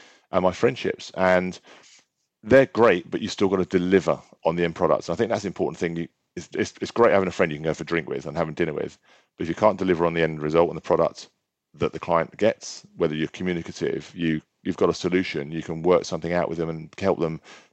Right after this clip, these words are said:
deliver a better result to their clients. If you can do all that as a rounded package, then I think it's a road to success. And that's what I've always pr-,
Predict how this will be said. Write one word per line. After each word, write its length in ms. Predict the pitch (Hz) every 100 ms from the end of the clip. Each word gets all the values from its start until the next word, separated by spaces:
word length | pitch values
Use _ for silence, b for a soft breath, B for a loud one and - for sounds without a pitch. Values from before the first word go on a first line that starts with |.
| _
deliver 280 | 90 85 80
a 40 |
better 180 | 73 82
result 360 | 80 87 85 -
to 240 | - 78
their 160 | 92 98
clients. 480 | 82 76 - - - b b b b
If 100 | -
you 80 | 90
can 120 | 92
do 200 | 85 120
all 80 | 101
that 280 | 95 85 - -
as 80 | 90
a 60 |
rounded 280 | 85 90 82
package, 440 | - 143 98 95 -
then 140 | 90
I 60 | 87
think 260 | 90 85 _ -
it's 200 | 90 -
a 80 | 82
road 200 | 82 82
to 80 | -
success. 640 | 69 - 82 - - - -
And 120 | 82 98
that's 200 | - -
what 100 | 95
I've 100 | 87
always 180 | 85 - -
pr-, 300 | - 98